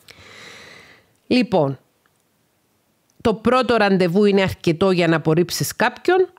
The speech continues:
Χρειάζονται περισσότερα ραντεβού για να επιλέξεις αν θα προχωρήσεις και να επιλέξει κι ο άλλος φυσικά αν θα προχωρήσετε στο να δημιουργήσετε μια ερωτική σχέση. Αυτά είχα να πω σήμερα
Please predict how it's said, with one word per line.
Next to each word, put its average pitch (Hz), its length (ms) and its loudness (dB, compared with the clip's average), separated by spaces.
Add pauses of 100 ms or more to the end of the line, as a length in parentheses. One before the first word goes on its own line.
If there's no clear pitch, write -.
(120)
Χρειάζονται 208 600 2
περισσότερα 196 880 0
ραντεβού 147 440 0
για 196 160 0
να 190 120 2
επιλέξεις 170 1120 0 (220)
αν 202 180 0
θα 208 180 -4
προχωρήσεις 214 960 0
και 180 120 -4
να 165 60 0
επιλέξει 160 460 -2
κι - 80 -2
ο 196 40 2
άλλος 170 220 0
φυσικά 170 340 -2
αν 208 120 0
θα 208 140 -4
προχωρήσετε 165 680 0
στο - 200 -2
να 185 100 0
δημιουργήσετε 160 720 0
μια 156 260 2
ερωτική 151 440 -2
σχέση. - 520 -12 (1800)
Αυτά 302 440 -4 (100)
είχα 196 180 -2
να 151 140 0
πω 135 140 -4
σήμερα 131 680 -2